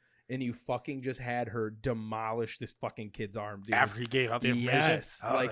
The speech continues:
Speaker 2: yeah,
Speaker 1: you
Speaker 2: yeah,
Speaker 1: were
Speaker 2: yeah.
Speaker 1: just, like, fucking
Speaker 2: Ruthless.
Speaker 1: Dude, yeah.
Speaker 2: Ruthless.
Speaker 1: You're just, like, holding her and you're like, like, 'cause I remember trying to grab her collar, but
Speaker 2: Acacia is my dog, by the
Speaker 1: your
Speaker 2: way.
Speaker 1: hand was already that, which is a cane corso. So, like, this dog could easily fuck something up.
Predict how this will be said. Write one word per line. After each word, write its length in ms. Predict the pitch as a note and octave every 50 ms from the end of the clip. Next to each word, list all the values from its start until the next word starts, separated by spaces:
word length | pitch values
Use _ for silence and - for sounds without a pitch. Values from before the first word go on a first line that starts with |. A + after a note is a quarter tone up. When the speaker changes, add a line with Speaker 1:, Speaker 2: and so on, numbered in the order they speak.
| G#2 G#2
Speaker 2:
yeah, 300 | A2 B2+ C3+ C3 B2+ C3
Speaker 1:
you 140 | C#3 D3+ D3+
Speaker 2:
yeah, 40 | D#3
Speaker 1:
were 60 | D#3
Speaker 2:
yeah. 40 | D3+
Speaker 1:
just, 340 | C3+ B2 D3+ C#3+ C3 - -
like, 320 | C3 A#2 A2 A2 G#2+ -
fucking 500 | - - - C#3 B2 - - B2+ A2 G#2+
Speaker 2:
Ruthless. 540 | A#2+ C#3 C#3 - A#2 A2 F#2+ - - - - _ -
Speaker 1:
Dude, 240 | C#3+ E3 F3 C#3+ B2
yeah. 240 | B2+ B2+ E3 D#3+ A2+
Speaker 2:
Ruthless. 200 | G#2 F#2+ F2+ A#2+
Speaker 1:
You're 120 | C3 D3+ E3+
just, 120 | F3 -
like, 140 | F#3+ D#3 C3
holding 340 | - B2+ B2 C3 D3 D#3+ E3+
her 160 | F3 F#3 F#3+
and 220 | F#3+ - C#3 C#3+
you're 140 | C#3 C3+ C3
like, 280 | B2 A#2+ A#2 - - _ _ -
like, 260 | C#3 B2 A2 - - _ _
'cause 140 | - A#2+ C#3
I 60 | D3
remember 220 | E3 F3+ F#3 F3 D#3+
trying 340 | - - D3 C3+ D3 D#3
to 100 | D3+ C3+
grab 380 | A#2 B2+ A#2 A#2 A#2 A#2+ C3 C#3
her 300 | C3+ F3 F#3 F#3 - - -
collar, 360 | - B2 A2+ A#2+ C#3 D#3+ F3 E3
but 120 | - C#3 -
Speaker 2:
Acacia 260 | - E3 D#3+ - D#3+
is 80 | D3
my 120 | B2+ B2+ A#2
dog, 280 | G2 A#2 G#2+ G2 F2+ - -
by 80 | F2
the 40 | A#2+
Speaker 1:
your 180 | C3 D3+ D#3+ D#3+
Speaker 2:
way. 60 | A#2+
Speaker 1:
hand 340 | F#2+ C3+ D3 E3 E3+ D#3+ C3+
was 140 | A#2+ B2 A#2+
already 340 | - B2 C3 C3+ C3 C3 B2
that, 100 | A2+ G#2+
which 140 | A#2+ C#3+ -
is 80 | E3+ C3
a 60 | B2+
cane 320 | - - E3+ F#3+ F#3 F3
corso. 540 | C#3+ - - B2+ A2 - - G#2 - - - _ _ _ _ _ _ _ _ -
So, 160 | - - A2+
like, 260 | G#2+ G#2 G2+ - - _ _ _
this 220 | A#2+ C3+ D3 C#3 -
dog 320 | - C3 B2+ B2 B2 B2
could 140 | - B2+ A#2
easily 500 | A#2 B2+ B2 B2 A#2 B2 A#2 A2 G#2+ G2+ _ _ _ _ -
fuck 260 | C3 A#2 G#2+ - -
something 420 | - - A#2+ A2 G2 - A2+ G#2+
up. 220 | A2 G#2 G#2 -